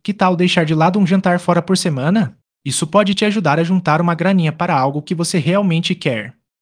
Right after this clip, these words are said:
Reduzindo despesas desnecessárias. Quando você tem um orçamento, fica mais fácil identificar aquelas despesas que não são tão necessárias. Por exemplo, você realmente precisa daquele streaming de vídeos e quase não assiste.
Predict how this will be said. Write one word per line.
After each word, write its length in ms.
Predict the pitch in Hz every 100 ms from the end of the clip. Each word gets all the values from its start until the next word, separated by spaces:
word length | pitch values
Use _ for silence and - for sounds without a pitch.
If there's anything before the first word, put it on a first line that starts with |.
| -
Reduzindo 420 | 127 135 175 165
despesas 520 | 143 147 - 202 190
desnecessárias. 880 | 156 180 196 196 202 190 170 165 160
Quando 300 | - 170 185
você 280 | 175 190 214
tem 200 | 214 180
um 100 | 139
orçamento, 720 | 170 - 165 147 120 - 139 _
fica 260 | - 180 156
mais 280 | 143 175
fácil 380 | - 175 180 -
identificar 560 | 165 175 - 214 - 180
aquelas 420 | 175 196 208 185
despesas 520 | 139 170 - 190 185
que 100 | -
não 140 | 165 190
são 200 | 196 180
tão 180 | 160
necessárias. 880 | 135 131 185 - 139 104 - - - _ _ _
Por 100 | -
exemplo, 440 | 170 143 139 - - -
você 240 | 151 175
realmente 480 | 139 208 214 180 -
precisa 420 | - 185 202 214
daquele 300 | 180 175 185
streaming 460 | 190 - 202 170 143
de 180 | 143
vídeos 320 | 156 160 170 -
e 60 |
quase 320 | 170 170 160
não 140 | 165 190
assiste. 600 | 185 - 123 - -